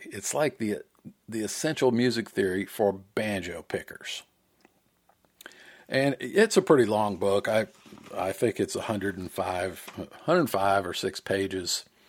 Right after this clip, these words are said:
and it's available on my website. If, if you're one of those banjo pickers who are playing a lot of notes, but you don't really know what those notes are and,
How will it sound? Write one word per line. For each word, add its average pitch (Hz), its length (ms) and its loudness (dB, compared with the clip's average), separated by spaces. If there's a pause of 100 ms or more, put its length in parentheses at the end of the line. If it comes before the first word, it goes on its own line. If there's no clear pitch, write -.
(460)
and 117 160 2
it's - 140 -2
available 98 500 2
on 98 200 2
my 95 120 0
website. 87 560 -2
If, 104 180 -4 (240)
if - 120 -6
you're 156 120 4
one 151 160 8
of 131 60 6
those 110 180 4
banjo 101 400 0
pickers 98 480 -4 (500)
who 123 100 2
are 107 60 2
playing 151 360 4
a 131 60 4
lot 117 200 8
of 90 140 2
notes, 104 520 2
but 101 200 -6
you - 120 -12
don't 139 200 -4
really 131 240 0
know 117 160 0
what 110 240 0
those 107 240 0
notes 107 280 -2
are 98 340 4
and, 92 240 -4